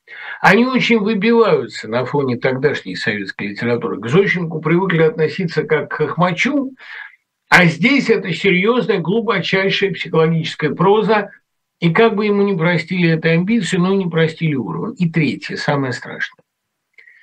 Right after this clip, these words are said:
У советской власти плохо было с головным мозгом, но безупречной спинной.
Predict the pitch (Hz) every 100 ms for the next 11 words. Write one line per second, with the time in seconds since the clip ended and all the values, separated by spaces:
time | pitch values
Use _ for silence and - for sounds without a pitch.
0 | - _ _ _ _ - 160 233 247 226
1 | 202 220 233 226 202 165 220 190 165 165
2 | 180 131 175 196 220 233 196 139 113 120
3 | 117 139 143 147 165 170 175 - 156 -
4 | - 131 123 104 90 76